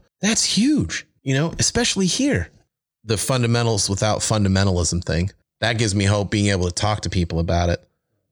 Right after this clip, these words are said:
you know, just be like, "Okay, yeah, there's three basic tenets that I try and use." Uh, is it, uh, is it honoring the greatest commandment? Love your neighbor as God first loved you.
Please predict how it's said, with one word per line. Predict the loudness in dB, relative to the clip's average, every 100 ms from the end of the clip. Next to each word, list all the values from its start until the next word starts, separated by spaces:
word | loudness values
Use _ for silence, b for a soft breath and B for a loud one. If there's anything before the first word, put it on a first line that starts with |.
| _ _
you | -4 0
know, | 0
just | 0 -2 -2
be |
like, | -2 -2
"Okay, | -2 0
yeah, | 0
there's | 0 -2
three | 0 -2
basic | 0 0 0 -2
tenets | -2 0 0
that | 0 -4 -2
I | -2 -2 -8 -20 _ _
try | -6 -2 2
and | 2 0 -4 _ _ -6
use." | 0 2 2 0 -4 b b -4
Uh, | 0 2 2 0 0
is | -2 0
it, | 0 -2 -2
uh, | 0 2 2 2
is | 0
it | 0
honoring | 0 0 2 2 0
the | 0 -4 -4 -6
greatest | -2 0 0
commandment? | 0 2 2 0 -4 -10
Love | -2 0 2 0 -2 -10 -8
your | -2 0
neighbor | 2 2 2
as | 0 -2 -6 -14 -8
God | -2 -2 -2 -8
first | -8 -4 -2 -2
loved | -4 -4
you. | -6